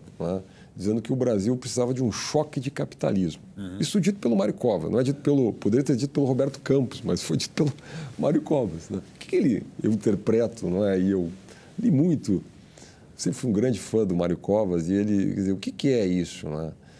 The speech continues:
Speaker 1: Quer dizer, é um, é uma, é, diz assim, é uma, é uma certa plataforma, uma certa agenda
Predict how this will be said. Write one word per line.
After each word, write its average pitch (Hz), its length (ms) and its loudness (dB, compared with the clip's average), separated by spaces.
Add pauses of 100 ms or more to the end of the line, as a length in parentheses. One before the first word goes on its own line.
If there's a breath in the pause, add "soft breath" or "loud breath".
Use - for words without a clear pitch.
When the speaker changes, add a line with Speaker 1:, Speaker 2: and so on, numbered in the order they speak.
(260 loud breath)
Speaker 1:
Quer - 120 -2
dizer, 95 200 2
é 131 60 0
um, - 140 -4
é 160 100 0
uma, 185 260 0
é, 120 440 -4
diz 107 120 0
assim, 101 440 -2 (360 loud breath)
é 123 100 0
uma, 151 340 0
é 139 120 -4
uma 175 200 2
certa 135 520 0
plataforma, 131 960 0
uma 87 420 -4
certa 117 400 -2
agenda 90 580 0